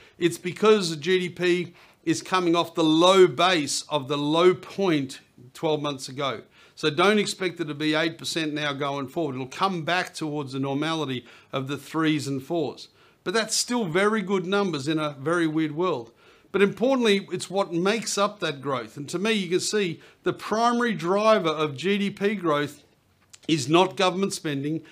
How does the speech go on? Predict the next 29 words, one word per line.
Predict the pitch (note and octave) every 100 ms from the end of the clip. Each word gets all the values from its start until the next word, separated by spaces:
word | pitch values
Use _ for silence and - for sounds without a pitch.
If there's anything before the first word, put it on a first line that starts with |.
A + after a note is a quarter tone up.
| - -
it's | D#3 D3+
not | D#3+ G3 E3
mining | E3 E3+ E3 D#3+
activity, | D3+ - D#3 D3 D#3 D#3+
it's | D#3 G3
not | G3+ C#3
business | F#3 F3+ F3+
activity, | E3+ C3+ - C#3+ D3+ E3 E3 - _ -
it's | F3+ - - - C#3
good | - A3
old-fashioned | A#3 G#3+ G#3 G3+ F3 - F3+ E3+
consumer | D#3 C3+ - F3+ F3+ F3 F3
consumption. | F3 C#3+ B2+ D#3 D3+ - - _ _ _ _ _ _
It's | E3+ F3 -
you, | D3+ D3+ G#3+ A3+
me, | A3 G#3 G#3
and | F#3+ D#3+
Mister | F3+ - F#3
and | F3+
Missus | F3 - D#3
Everybody | E3+ E3 D3+ C#3+ C#3 C#3+ - - _
going | E3 G3+ G#3 F#3
out | F3 F3
and | D3 D3+
just | D3+ C#3+
living | D3+ D#3+ A3 G#3+ A3 A3
a | D3+
normal | D3+ D#3+ F#3+ G3 G3 G3 F3+
life. | D3+ D#3+ C#3 G2 -